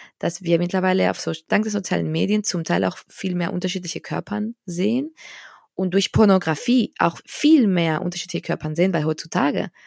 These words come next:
wird die meiste Pornografie ja von Menschen gemacht, die sich selbst drehen in ihren eigenen vier Wänden, mit ihren eigenen Handys, in Eigenregie. Und das ist so vielfältig,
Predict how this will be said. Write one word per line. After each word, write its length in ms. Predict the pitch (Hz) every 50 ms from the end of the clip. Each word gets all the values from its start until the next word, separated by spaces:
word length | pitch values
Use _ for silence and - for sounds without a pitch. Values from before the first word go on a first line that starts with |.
| - _ _ _ _ _ _ _ _
wird 160 | - 180 165 -
die 80 | 165
meiste 400 | 156 160 165 190 262 262 - 240
Pornografie 480 | - - 202 185 175 - - 160 - 196
ja 100 | 185 175
von 200 | 160 - 151 143 139
Menschen 420 | 143 151 190 - - - 254 262
gemacht, 340 | 262 262 240 247 - - - _ - - -
die 80 | -
sich 240 | 165 - 160 151 -
selbst 460 | - - 147 151 165 180 - - -
drehen 220 | - 226 233 247 247
in 80 | 214 175
ihren 220 | 151 135 139 131 - -
eigenen 520 | - - 151 165 175 190 202 202 202 208 202 - - - _ _
vier 280 | - - - 185 175 165
Wänden, 360 | 156 143 147 156 170 196 214
mit 100 | 190 170
ihren 140 | 160 151 147 156
eigenen 340 | 160 151 160 170 190 196
Handys, 440 | 196 175 156 147 151 160 175 220 -
in 160 | - - 147
Eigenregie. 800 | - 139 156 170 175 185 175 170 175 170 156 - - 160 180 226 - - - - - - _ -
Und 120 | - 185
das 140 | 180 175 -
ist 220 | 185 175 - - _ _ _ _
so 560 | - - - - 254 277 294 311 311 311 311
vielfältig, 1120 | - - - - 269 277 285 285 269 - - - 214 196 190 175 - - 143 170 226 -